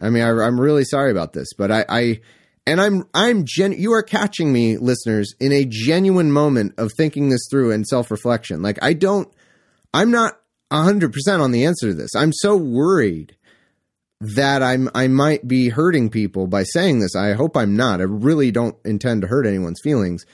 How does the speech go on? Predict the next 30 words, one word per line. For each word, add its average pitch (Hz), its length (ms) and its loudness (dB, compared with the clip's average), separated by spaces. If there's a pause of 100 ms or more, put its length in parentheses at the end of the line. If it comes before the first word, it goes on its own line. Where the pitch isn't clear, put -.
(400)
but 127 220 -2
I 139 100 2
really 156 440 2
don't 151 320 0
know 117 580 0 (560)
that 113 140 0
that's 147 240 0
what 147 120 0
I 156 100 2
can 156 200 0
do. 160 260 2
I 90 60 0
mean, 110 140 2
I 127 100 2
don't 139 200 0
know 147 180 2
that 139 140 2
I 127 140 2
can 117 300 0
just 127 300 -2
presuppose 151 580 0
the 131 140 0
answer 131 220 -2
to 143 60 -2
the 147 80 0
question 107 420 -2
in 98 100 -2
front 120 240 -4
of 135 100 -6
Tyler 82 500 -6